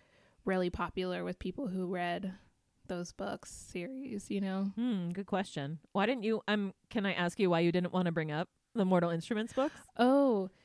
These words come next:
Speaker 1: yeah, because Cassandra Clare is the worst, like, bullying people and stuff. I didn't realize until much later. I know we read one of her books, like, previously, but, like,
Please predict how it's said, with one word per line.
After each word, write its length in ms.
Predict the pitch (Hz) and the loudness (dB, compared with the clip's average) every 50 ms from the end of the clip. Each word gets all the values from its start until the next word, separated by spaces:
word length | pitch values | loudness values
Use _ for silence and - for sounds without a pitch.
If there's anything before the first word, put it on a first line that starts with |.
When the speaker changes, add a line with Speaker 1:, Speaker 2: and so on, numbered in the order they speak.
| _ _ - | _ _ -2
Speaker 1:
yeah, 280 | 240 240 240 240 240 | 2 4 4 4 4
because 240 | 233 240 240 247 226 | 4 2 2 0 0
Cassandra 460 | - - 240 - - 220 226 240 254 | 0 -2 -4 -2 -2 0 0 0 0
Clare 260 | - - 247 233 233 208 | -2 -2 -2 -2 0 0
is 240 | - 208 196 190 | -2 -2 -4 -4
the 240 | 185 202 190 180 175 190 175 175 - - | -4 -2 -2 -2 -4 -6 -8 -12 -10 -6
worst, 640 | 180 196 226 262 285 277 254 202 190 185 - - | -4 -2 0 2 2 2 2 0 0 -2 -4 -6
like, 260 | - 185 185 - 196 185 | -4 -4 -4 -6 -4 -2
bullying 540 | 196 202 214 233 254 254 254 247 240 240 | 0 2 2 4 4 4 4 4 4 2
people 400 | - 262 254 254 233 262 254 254 | 2 2 2 2 4 4 4 6
and 120 | 247 247 240 | 4 4 2
stuff. 400 | - - 262 247 240 240 233 - - | -2 -2 0 0 0 0 -2 -4 -6
I 120 | - 220 220 | -4 -4 -2
didn't 400 | 208 220 226 220 240 226 - - _ | -2 -2 0 2 2 0 0 -2 _
realize 420 | 185 196 208 214 214 208 202 208 202 | -2 0 0 2 2 2 2 2 0
until 220 | 208 202 - 208 | -2 -4 -4 -6
much 180 | 196 185 185 - | -6 -6 -6 -4
later. 300 | 185 185 185 185 190 185 | -4 -4 -2 -2 0 0
I 60 | 185 | 0
know 120 | 196 196 | 0 0
we 140 | 190 190 190 | -2 -2 -2
read 200 | 190 185 180 180 | -2 -2 -2 -2
one 140 | 185 180 180 | -4 -6 -6
of 160 | 180 185 - - - | -8 -10 -12 -16 -10
her 140 | 202 196 185 | -10 -6 -4
books, 360 | 196 180 180 - - - - - | -4 -6 -6 -8 -12 -14 -10 -10
like, 160 | - 170 - | -10 -10 -10
previously, 680 | - - 175 190 185 190 190 196 190 - 190 185 180 | -10 -8 -8 -6 -4 -4 -4 -4 -4 -4 -4 -4 -2
but, 160 | 180 - - | -4 -4 -4
like, 300 | - 196 - - - - | -4 -4 -4 -6 -8 -14